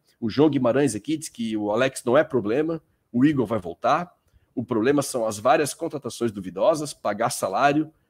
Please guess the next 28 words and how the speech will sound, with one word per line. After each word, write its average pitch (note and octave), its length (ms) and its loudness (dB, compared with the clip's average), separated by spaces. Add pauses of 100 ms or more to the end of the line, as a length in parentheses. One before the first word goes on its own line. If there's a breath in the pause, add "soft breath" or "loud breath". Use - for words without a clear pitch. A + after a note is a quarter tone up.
é C3+ 80 -2
o C#3 100 4
mais C#3+ 200 2
importante. C3 640 -6 (1160 soft breath)
Olha, C#4+ 180 4
João, A2+ 360 0 (200)
não G#3 200 -8
sei E3 160 -4
que, E3+ 120 -8
que E3+ 120 -8
o, D#3+ 260 0
se D#3 180 -8
o D#3 80 2
Ariel D3+ 200 2
tem D#3+ 100 -2
alguma D#3 200 -2
coisa D#3 200 -2
pra D3+ 140 -6
comentar. D#3+ 480 2
Eu G#2 120 0
acho A2 160 -8
que D3+ 100 0
além C3 220 4
de D3+ 100 -4
pagar B2 260 -2
salário A#2 600 0
e G2+ 40 -6
tudo, D3 480 -2